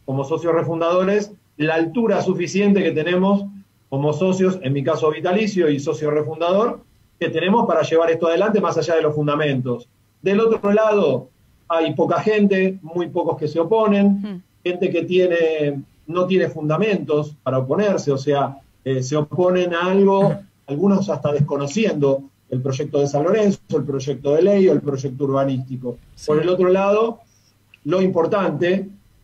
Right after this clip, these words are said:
Speaker 1: eh, más allá de esta acción participativa del, del gobierno de la Ciudad de Buenos Aires, es muy importante que entendamos que el lunes que viene, que es veinticinco de enero,
Speaker 2: Sí.
Speaker 1: eh, tenemos, eh, que participar todos quienes podamos, quienes seamos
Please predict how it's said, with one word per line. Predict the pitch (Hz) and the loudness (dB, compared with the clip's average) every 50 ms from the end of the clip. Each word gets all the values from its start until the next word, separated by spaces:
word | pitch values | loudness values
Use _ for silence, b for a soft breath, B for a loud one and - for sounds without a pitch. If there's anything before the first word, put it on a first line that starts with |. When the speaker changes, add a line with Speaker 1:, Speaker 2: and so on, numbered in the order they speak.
| _ _ | _ _
Speaker 1:
eh, | 147 143 139 135 135 131 127 127 127 131 131 - - - - | 0 0 0 0 0 -2 -2 -2 -2 -4 -4 -8 -14 -12 -6
más | 143 170 165 - | -4 -4 -2 0
allá | 170 - - 175 - - 147 127 - - | -2 -2 0 -2 -2 -2 -2 -4 -8 -8
de | - 131 139 151 | -4 -2 0 0
esta | 147 147 - 151 147 139 | 0 -2 -2 -2 0 -2
acción | 135 135 - 170 170 160 | -2 -2 -2 -2 -2 -2
participativa | 147 160 147 131 147 131 147 143 135 156 147 151 190 185 170 151 | -2 -2 -4 -4 -4 -4 -4 -2 -2 -2 -2 0 0 2 2 2
del, | 143 139 135 | 2 0 0
del | 135 135 131 | 0 -2 0
gobierno | 131 135 151 165 165 160 | 0 0 0 0 0 0
de | 156 | 0
la | 160 151 | 0 0
Ciudad | 156 160 170 | 0 -2 0
de | 175 175 | 0 0
Buenos | 180 180 - | 0 -2 0
Aires, | 185 185 185 196 208 202 202 B B B B B B B B B B _ | 0 2 2 2 2 0 -2 B B B B B B B B B B _
es | 156 151 | -4 -2
muy | 160 185 202 214 | 0 2 4 4
importante | 208 196 202 190 185 190 202 202 202 196 202 190 | 4 4 4 2 0 0 2 2 2 4 2 2
que | - 180 175 180 185 190 185 | 2 2 2 2 2 0 -2
entendamos | 160 151 151 160 160 165 190 196 196 196 190 190 | -2 0 0 0 0 0 0 2 2 2 2 2
que | 190 170 170 180 175 - | 0 0 0 0 -2 -4
el | - 156 160 156 156 156 - - - _ _ _ - | -6 -6 -4 -4 -6 -6 -8 -12 -20 _ _ _ -10
lunes | 143 156 196 240 240 214 190 | -4 0 2 2 2 2 2
que | - 180 | 2 2
viene, | 175 185 190 185 185 185 185 | 2 2 2 2 0 0 0
que | 151 160 | 0 0
es | 151 | -2
veinticinco | 151 156 151 143 143 135 - 185 196 196 196 185 | -2 -2 -4 -4 -4 -4 0 0 2 2 2 2
de | 175 180 | 2 2
enero, | 196 196 180 170 175 185 190 190 - - | 2 2 0 0 0 0 0 -2 -6 -12
Speaker 2:
Sí. | _ - 202 180 165 - _ _ _ | _ -16 -14 -14 -14 -14 _ _ _
Speaker 1:
eh, | 135 135 135 135 131 131 | -4 -2 -2 -2 -2 -2
tenemos, | 156 151 156 180 180 180 180 180 180 180 185 180 170 - - _ _ | -2 -2 0 0 0 2 2 2 0 0 -2 -4 -6 -6 -8 _ _
eh, | 135 135 135 131 127 - | -12 -12 -12 -12 -10 -8
que | 160 151 | -6 -4
participar | 160 151 139 147 147 - 165 139 - 139 139 139 - | -2 -4 -4 -4 -6 -8 -6 -4 -2 -2 -2 -2 -2
todos | - 233 226 226 214 214 | 0 2 2 2 2 2
quienes | 190 180 165 165 151 | 0 0 0 -2 -2
podamos, | - 165 180 196 190 175 170 170 170 170 | 0 0 0 2 0 0 -2 -2 -4 -4
quienes | - 143 139 139 139 131 | -4 -4 -4 -4 -6 -6
seamos | 135 151 151 151 156 151 147 147 - | -4 -2 -2 -2 0 -2 -2 -4 -4